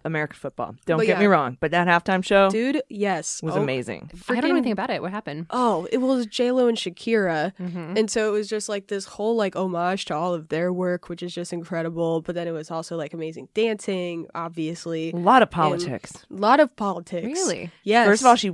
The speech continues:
Speaker 1: came out in this Puerto Rican flag, feather, floor length,
Speaker 3: J lo?
Speaker 1: like, yeah,
Speaker 2: Mm-hmm.
Speaker 1: and they
Speaker 3: Fuck
Speaker 1: put
Speaker 3: yeah.
Speaker 1: off, oh, and then they're doing this
Speaker 2: It
Speaker 1: whole
Speaker 2: had, like,
Speaker 1: thing.
Speaker 2: the U S flag on the back and then Puerto Rican
Speaker 1: Mm-hmm.
Speaker 2: flag on the other side.
Speaker 1: And then they had, uh, these children in cages.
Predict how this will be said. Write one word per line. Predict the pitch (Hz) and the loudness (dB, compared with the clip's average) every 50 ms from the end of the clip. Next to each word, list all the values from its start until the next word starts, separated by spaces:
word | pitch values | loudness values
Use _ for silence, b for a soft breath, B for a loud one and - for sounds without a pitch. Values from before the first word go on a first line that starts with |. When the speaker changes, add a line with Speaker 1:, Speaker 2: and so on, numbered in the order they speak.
| 165 - | -4 -6
Speaker 1:
came | - 196 185 185 180 | -2 2 2 4 6
out | 180 175 - - | 6 6 6 4
in | 170 170 160 | 0 -2 -2
this | 151 143 - - _ _ _ _ | -4 -6 -6 -10 _ _ _ _
Puerto | - - - 196 190 190 | -10 -2 0 2 4 4
Rican | 190 185 - 165 156 165 | 4 2 2 -2 -8 -8
flag, | - - 156 156 156 156 156 151 135 _ _ _ _ _ | -6 -2 -2 0 2 0 0 -2 -4 _ _ _ _ _
feather, | - - - - - - 170 165 151 170 165 160 156 156 151 _ _ _ _ _ _ | -20 -20 -20 -8 0 2 2 2 4 4 2 4 2 2 0 _ _ _ _ _ _
floor | _ - - 180 170 165 170 160 160 160 | _ -14 -8 -4 0 2 2 4 4 2
length, | 160 160 156 156 - - - | 2 0 0 -2 -4 -8 -6
Speaker 3:
J | - 185 | -2 0
lo? | 156 135 | 2 2
Speaker 1:
like, | 160 220 277 294 - _ - _ - 214 | 2 2 -2 -4 -8 _ -20 _ -6 0
yeah, | 156 170 156 147 | 2 4 4 4
Speaker 2:
Mm-hmm. | - 147 | 2 2
Speaker 1:
and | 147 151 | 2 0
they | 151 | 0
Speaker 3:
Fuck | 151 _ - 190 214 - | -2 _ -4 -6 -4 -4
Speaker 1:
put | 185 143 | -4 -4
Speaker 3:
yeah. | 135 139 123 | -4 -4 -4
Speaker 1:
off, | - - - | -6 -6 -4
oh, | - 233 214 214 214 | -2 0 2 2 2
and | 170 180 180 | 0 0 -2
then | 170 160 | -2 -2
they're | 160 151 | -4 -4
doing | 151 160 160 156 156 | -2 -2 -2 0 -2
this | 156 151 | -2 -2
Speaker 2:
It | - | -2
Speaker 1:
whole | 160 156 | -2 0
Speaker 2:
had, | 156 | 0
like, | 156 170 | 2 2
Speaker 1:
thing. | 165 165 160 | 2 2 2
Speaker 2:
the | 202 | 0
U | 208 202 | 0 -2
S | 190 - | -2 -2
flag | - 208 202 190 | -2 -2 -2 0
on | 196 185 | -2 -4
the | 185 180 | -4 -4
back | 175 175 165 170 196 - | -4 -4 -2 -4 -4 -4
and | 202 185 175 | -4 -6 -4
then | 170 165 156 160 160 190 190 _ _ | -4 -6 -6 -6 -8 -10 -12 _ _
Puerto | - 190 170 165 | -8 -6 -6 -4
Rican | 165 170 175 | -4 -6 -6
Speaker 1:
Mm-hmm. | - | -8
Speaker 2:
flag | - 165 165 | -10 -12 -10
on | 165 165 | -10 -10
the | 160 | -8
other | 160 160 175 | -8 -10 -10
side. | - - 320 262 202 196 - - | -8 -6 -6 -6 -6 -10 -8 -2
Speaker 1:
And | 180 185 185 | 0 2 4
then | 196 196 202 | 4 4 6
they | 208 214 | 4 4
had, | 214 190 175 170 170 170 170 - - - | 4 4 6 6 6 6 4 2 -4 -2
uh, | - 165 165 165 165 - - - - | 0 0 2 2 2 0 -2 -4 -4
these | 165 160 156 | -4 -4 -4
children | - - 214 262 262 196 165 | -2 -2 -2 0 0 -2 -4
in | 147 151 | -4 -6
cages. | - - 302 302 208 123 - - - - | -6 -6 -6 -4 -4 -6 -6 -8 -12 -18